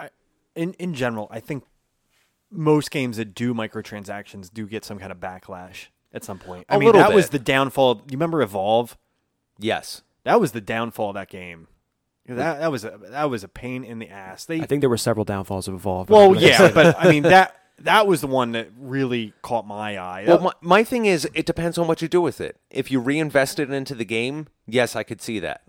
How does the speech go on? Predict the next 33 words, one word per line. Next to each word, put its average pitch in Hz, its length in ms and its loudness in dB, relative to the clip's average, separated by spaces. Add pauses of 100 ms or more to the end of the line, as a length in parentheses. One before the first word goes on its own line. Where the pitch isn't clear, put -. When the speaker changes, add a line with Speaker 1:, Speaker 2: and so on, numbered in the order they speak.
Speaker 2:
With 127 340 -2
the 123 160 -2
amount 127 240 0
of 135 140 -2
money 127 240 0
that 107 320 -2
Rockstar 110 520 -2
and 104 120 -4
Take-Two 117 320 -4
has 110 240 -2
made 101 240 -4
off 113 160 2
of 117 80 -14
that, 120 320 -4
they 110 120 -2
could 117 180 -4
have 104 100 -4
done 104 240 -4
a 104 120 -8
lot 101 400 -2
more 110 300 0
than 98 140 -6
they 98 120 -4
already 90 280 -4
have. 90 280 -6
Yes, 107 300 -2
they're 113 140 -4
coming 104 260 -6
out 101 140 -4
with 98 160 -12
new 104 160 -4
content, 110 720 -10
but 90 260 -2